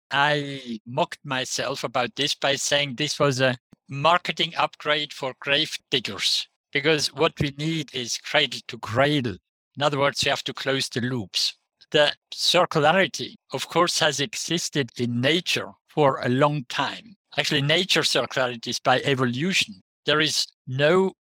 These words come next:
plan, there is no liability, there is no preferences. It's simply the cycles such as marine tides, C O two and water cycles, plants and animals.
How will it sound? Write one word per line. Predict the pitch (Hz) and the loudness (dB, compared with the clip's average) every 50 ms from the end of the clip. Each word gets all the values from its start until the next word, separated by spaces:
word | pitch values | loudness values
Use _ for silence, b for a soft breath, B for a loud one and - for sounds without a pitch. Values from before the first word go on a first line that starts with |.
| _ _ _ _ _ _ _ - | _ _ _ _ _ _ _ -8
plan, | - 147 147 143 143 147 160 170 175 170 151 | -4 0 0 2 2 0 0 -2 -6 -6 -2
there | 160 139 139 | -2 -2 0
is | 139 131 - - _ | -2 -4 -6 -8 _
no | 135 131 139 147 156 156 | 0 2 4 4 4 4
liability, | 151 147 139 135 127 120 110 139 147 160 160 151 147 - - 147 147 143 - | 4 4 4 4 4 2 -2 -4 -4 -4 -4 -6 -6 -6 -6 -6 -6 -4 0
there | 143 131 123 | 0 2 2
is | 127 135 127 123 - - _ | 2 -2 -4 -4 -6 -8 _
no | 131 131 139 151 147 143 139 - - | -2 2 2 4 2 2 -2 -6 -6
preferences. | - - 151 - - - 165 156 147 123 - - 135 123 123 120 113 - - - _ _ _ _ _ b b b b _ - | -4 -2 -2 -2 0 -2 -2 -2 -2 -4 -4 -2 -2 -2 -2 -4 -6 -8 -12 -14 _ _ _ _ _ b b b b _ -6
It's | - 127 - - | -6 -4 -2 0
simply | - 165 180 170 - - 151 143 135 127 120 - _ _ _ _ _ - | 0 0 0 -2 -2 0 0 2 2 0 -2 -4 _ _ _ _ _ -4
the | 135 127 120 117 113 | -2 -2 -2 -4 -8
cycles | - - - - 147 147 160 156 - - 143 139 139 131 - | -10 -6 -2 0 2 2 2 2 0 0 0 0 0 -2 -2
such | - 143 131 - - | 0 0 0 0 -2
as | 127 110 | -4 -2
marine | 131 127 120 123 139 151 156 143 | 0 0 0 2 2 0 -2 -2
tides, | - - 143 127 131 135 139 123 - | 0 2 2 2 2 2 -2 -4 -4
C | - - 151 135 | -4 -4 -2 -4
O | 135 117 - | -4 -6 -6
two | - 147 139 | -4 -4 -2
and | 131 117 107 | -2 -2 0
water | 135 156 170 - 156 147 | 0 0 0 0 0 0
cycles, | - - 143 135 131 - 147 131 131 - | 4 4 4 4 4 2 -2 -2 -2 -4
plants | - - 139 135 135 139 123 - | -2 2 2 2 2 2 -2 -4
and | 123 117 110 | -4 -2 0
animals. | - 135 151 160 156 139 123 120 131 143 - - - | 0 2 2 2 2 2 2 2 0 0 -2 -6 -8